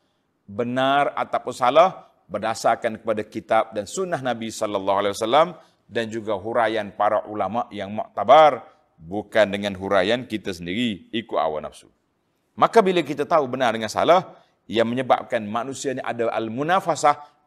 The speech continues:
ada berlaku pertembungan. Orang yang duduk di atas hak akan bet-, berlawan dengan orang yang duduk batil. Orang yang batil, dia kata dia hak juga, dia berlawan dengan kita. Jadi kita akan lawan terus.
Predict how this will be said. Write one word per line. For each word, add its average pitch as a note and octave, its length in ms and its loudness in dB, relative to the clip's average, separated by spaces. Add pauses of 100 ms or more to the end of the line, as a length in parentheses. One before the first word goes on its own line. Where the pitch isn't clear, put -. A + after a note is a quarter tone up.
ada C#3 240 4
berlaku B2+ 320 -4
pertembungan. G#2+ 640 -8
Orang A3+ 360 8
yang F3+ 120 0
duduk F#3 200 -2
di E3 80 2
atas E3+ 200 -4
hak A#3 400 6
akan B2 220 -4 (100)
bet-, - 240 -20
berlawan F#2 460 -4
dengan G#2 340 -6
orang A2+ 240 -4
yang G2 160 -10
duduk - 160 -20
batil. D#2 240 -14 (400)
Orang G3+ 240 8
yang G#3+ 140 6
batil, G#3 260 8
dia A3 160 6
kata G#3+ 160 6
dia A3+ 160 6
hak A#3 240 4
juga, A#3 240 2
dia A#3 140 4
berlawan A#3+ 340 4
dengan G#3+ 160 -10
kita. F#3+ 200 -4 (280)
Jadi A2 220 -16
kita D3+ 260 2
akan B2+ 160 -2
lawan D3+ 320 10
terus. D#3 320 0